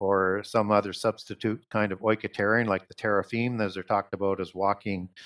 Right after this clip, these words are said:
or talking idols in the Old Testament, um, to hold that, that spirit. So, uh,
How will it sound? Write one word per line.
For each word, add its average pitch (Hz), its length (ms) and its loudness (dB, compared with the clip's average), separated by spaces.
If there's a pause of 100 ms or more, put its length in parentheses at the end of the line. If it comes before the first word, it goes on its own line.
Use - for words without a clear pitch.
(320)
or 92 140 -6
talking 107 540 2
idols 113 540 4
in 107 200 -4
the 104 140 -4
Old 107 180 -4
Testament, 123 520 0 (720)
um, 107 580 0 (340)
to 104 80 6
hold 131 380 6
that, 113 320 6
that 101 200 0
spirit. 87 460 -6
So, 92 420 -2 (380)
uh, 98 180 -4